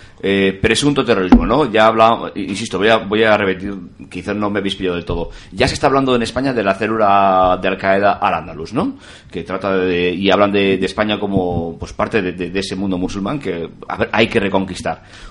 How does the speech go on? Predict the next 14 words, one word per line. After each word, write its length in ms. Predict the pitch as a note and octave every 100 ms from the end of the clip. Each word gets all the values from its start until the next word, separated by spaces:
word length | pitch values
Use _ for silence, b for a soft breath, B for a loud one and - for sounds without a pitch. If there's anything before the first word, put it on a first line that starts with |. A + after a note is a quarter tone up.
| B -
¿Puede 340 | A#2 C3 D3
eso 420 | D#3 - B2 D#2+ -
revertir 380 | G2+ G2+ G2 B2
en 80 | A#2+
una 100 | A2
vertiente 480 | G#2+ - A#2+ A2+
política, 680 | G2 F#2+ G#2+ G#2 - G#2 - B B B -
mm, 420 | G2 F#2+ F#2 E2+ E2
de 180 | D#2+
odio, 520 | F#2+ A2+ A2 A2+ G#2+ G#2+
que, 100 | F2+
que, 420 | G2 E2+ - - - -
olvidado 360 | G2 G2 A#2 E3+
ya, 300 | D3+ D3+ D3+